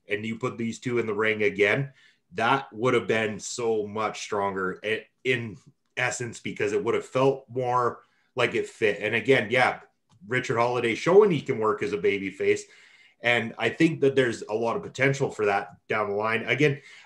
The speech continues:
I, I get confused with him sometimes because he hangs out with Hammerstone. He's buddies with Hammerstone. They're paired up and everything. But then he does <clears throat> heel tactics usually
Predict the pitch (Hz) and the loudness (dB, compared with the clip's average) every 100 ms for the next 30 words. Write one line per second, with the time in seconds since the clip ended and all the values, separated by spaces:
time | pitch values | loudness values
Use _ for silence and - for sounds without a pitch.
0 | - 165 - - 135 196 208 208 147 196 | 0 0 -2 -4 6 6 6 0 0 0
1 | 208 202 190 151 135 147 139 135 139 117 | 4 6 6 4 2 0 2 0 0 0
2 | 135 123 104 139 165 185 180 175 160 139 | 0 0 -2 -2 0 2 2 4 6 4
3 | - - 156 151 139 151 151 143 92 92 | 4 0 0 0 0 2 4 2 -2 0
4 | 147 151 135 139 139 139 131 - 127 127 | 2 2 0 0 2 2 0 0 0 2
5 | 113 - 131 135 131 127 - - - - | -2 2 4 6 4 2 -2 -12 -12 -2
6 | 123 127 123 123 120 - _ _ - 120 | 2 2 2 0 -2 -10 _ _ -8 -2
7 | 147 147 135 143 139 - 151 131 - 131 | 0 4 6 6 4 2 4 4 2 2
8 | 139 151 139 - 135 139 151 147 156 156 | 2 0 -2 0 2 2 2 0 2 2